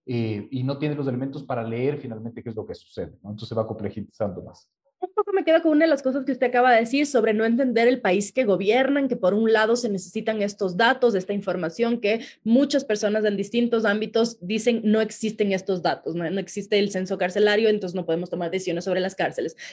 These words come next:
Speaker 2: no existen datos sobre violencia contra las mujeres confiables, no se pueden tomar decisiones, y así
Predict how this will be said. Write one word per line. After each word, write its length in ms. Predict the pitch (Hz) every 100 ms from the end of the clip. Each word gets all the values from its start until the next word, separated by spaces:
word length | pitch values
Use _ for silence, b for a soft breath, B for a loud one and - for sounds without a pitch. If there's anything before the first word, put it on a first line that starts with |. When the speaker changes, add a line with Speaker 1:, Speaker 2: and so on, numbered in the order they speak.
| B
Speaker 2:
no 80 | 214
existen 400 | 214 220 220 214
datos 260 | 202 208
sobre 160 | 214 208
violencia 400 | 202 202 202 214
contra 240 | 208 208
las 120 | 190 196
mujeres 340 | 196 208 214
confiables, 420 | 214 226 214 226
no 80 | 202
se 140 | 180
pueden 240 | 170 190 202
tomar 240 | 208 202
decisiones, 480 | 208 214 233 202 196
y 40 |
así 300 | 196 202 302